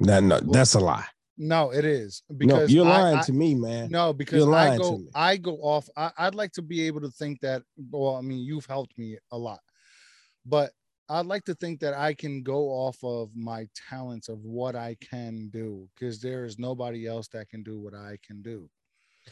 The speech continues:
Speaker 2: And that's
Speaker 1: And that's
Speaker 2: my
Speaker 1: great.
Speaker 2: and that's what I sit here and say that I can
Speaker 1: But
Speaker 2: do.
Speaker 1: you can only do what you can do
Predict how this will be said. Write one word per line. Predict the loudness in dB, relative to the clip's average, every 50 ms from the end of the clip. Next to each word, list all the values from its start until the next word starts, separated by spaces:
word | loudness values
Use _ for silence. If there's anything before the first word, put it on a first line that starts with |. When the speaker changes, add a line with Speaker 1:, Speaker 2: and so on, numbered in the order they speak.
| -20 -20 _ _
Speaker 2:
And | -12 -10 -8 -6
that's | -4 -4 -4 -4 -6 -8 -14 -14 -12
Speaker 1:
And | -10 -4 0
that's | 2 2 2 4 4
Speaker 2:
my |
Speaker 1:
great. | 6 6 6 6 4 2 0 -8 -18 -20 -20 _ _ _ _ _ _ _ _ _ _ _ _ _ _ _ _ _ -12
Speaker 2:
and | -10 -8 -6
that's | -6 -6 -6 -8 -12
what | -12 -6 -2 -2 -2 -2 -2 -6 -8
I | -10 -8 -6 -6 -6 -6 -6 -8 -10 -12
sit | -12 -12 -10 -10 -10 -10
here | -10 -12 -12 -12
and | -12 -12 -12
say | -12 -10 -10 -10 -12 -12 -14 -14 -16 -18 -18
that | -16 -16 -18 _ _
I | -12 -10 -8 -8 -8
can | -10 -12 -16 -4 0
Speaker 1:
But | 2 2 4 4
Speaker 2:
do. |
Speaker 1:
you | 4 4
can | 6 6 4 4 4 6
only | 6 8 8 8 8 8 8 8 8 8
do | 6 4 4 6 6 8 8 8 8 8 6 4 2 0 -4 _ _ _ _ _ _ _ _ _
what | -4 0 2 2 2 4
you | 4 4 4 4
can | 4 4 4 4 4 2
do | 4 4 4 4 4 4 2 0 -2 -6